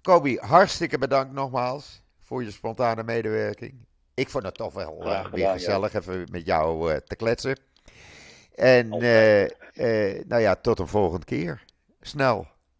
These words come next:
Speaker 2: Tot de volgende keer, Joop.
Speaker 1: Oké.
Speaker 2: En, ehm, eh, stay safe. Hoi.
Speaker 1: Absoluut. Dankjewel.
Speaker 2: Oké. Hoi, hoi.
Speaker 1: Hoi, hoi. Ja, dames en heren, dat was, eh, spontane medewerking van, eh,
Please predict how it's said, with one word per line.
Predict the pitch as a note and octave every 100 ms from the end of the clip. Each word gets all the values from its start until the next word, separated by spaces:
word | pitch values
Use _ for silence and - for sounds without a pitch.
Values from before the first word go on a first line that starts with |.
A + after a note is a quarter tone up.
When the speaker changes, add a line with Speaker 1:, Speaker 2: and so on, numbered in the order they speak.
| _ _ _ _ _ _ _ _ _
Speaker 2:
Tot | - A#2
de | A2+
volgende | B2 G#2+ G2+
keer, | F#2 F#2
Joop. | F2 E2 E2+
Speaker 1:
Oké. | A2+ A2+ -
Speaker 2:
En, | B2 F#2+ E2 D#2 D#2+ _
ehm, | -
eh, | - -
stay | - A2 F#2+
safe. | - G2+ - - - -
Hoi. | F#2+ G2 - -
Speaker 1:
Absoluut. | A2+ - B2+ G#2+ E2+ - - _
Dankjewel. | G#2 C#3+ A2+ C3+ G#2 E2+ C#2 _ _ _ -
Speaker 2:
Oké. | F2+ F2+ E2 - _ _
Hoi, | F2 G#2
hoi. | G2 G2
Speaker 1:
Hoi, | A#2+ A#2
hoi. | A2 C2+ - _ _ _ _ _ _ _ _ _ _ _ _ _ _ _ _ _ _
Ja, | _ F3 F#3+
dames | F#3 E3+ D3 C#3+
en |
heren, | C#3+ C3+ B2+ G2+
dat | C#3 B2+
was, | B2 G#2 -
eh, | B2+ A2+ G2+ -
spontane | C3 - C3 B2 C#3+ B2
medewerking | A#2 B2 B2 A#2 A2 A2+ F2+
van, | A#2+ G#2 G2
eh, | G2+